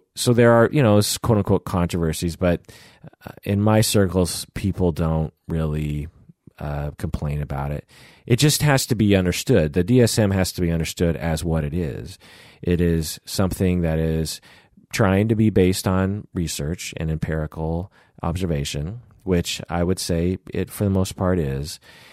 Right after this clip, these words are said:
It's trying to be a guide for s-, for psychological conditions. It's not trying to say, "Look,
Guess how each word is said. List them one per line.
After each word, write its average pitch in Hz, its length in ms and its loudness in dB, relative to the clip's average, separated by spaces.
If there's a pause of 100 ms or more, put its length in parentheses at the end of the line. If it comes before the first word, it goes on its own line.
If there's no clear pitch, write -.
(300)
It's - 360 -2
trying 104 460 2
to 101 600 4 (100)
be 95 420 2
a 95 140 -2
guide 104 540 -2
for 85 160 -2
s-, - 300 -8
for 85 400 -2
psychological 85 720 -4
conditions. 76 680 -6 (320)
It's - 200 -6
not 92 200 0
trying 92 300 -2
to 82 60 -2
say, 80 400 -2
"Look, 82 420 -2